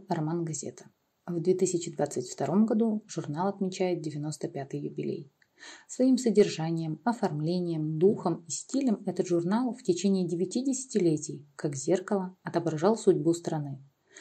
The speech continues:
Все эти годы «Роман Газета» находилась в самом сердце советского, а сейчас российского литературного мира.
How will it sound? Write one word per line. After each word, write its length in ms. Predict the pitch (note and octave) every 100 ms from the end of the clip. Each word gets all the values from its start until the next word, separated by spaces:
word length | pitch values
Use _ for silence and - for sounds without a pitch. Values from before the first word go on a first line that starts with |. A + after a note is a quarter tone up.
| - - - _
Все 200 | - D#4+
эти 140 | D4+
годы 380 | A3+ C#4 D4 G3+
«Роман 320 | E3+ E3+ E3
Газета» 360 | E3 D#3+ A#3 F#3+
находилась 520 | E3+ E3+ E3 G3 F#3
в 60 | G#3+
самом 220 | A#3+ A3
сердце 380 | - D#3 D3 C#3
советского, 800 | - C#3 D#3+ G#3 - E3+ D#3+ -
а 60 |
сейчас 400 | - - G3 G3
российского 600 | G3 F#3+ E3 C#3 - C3+
литературного 720 | C3+ C3+ C#3 C#3+ D#3+ E3+ E3+ D#3+
мира. 280 | D3+ -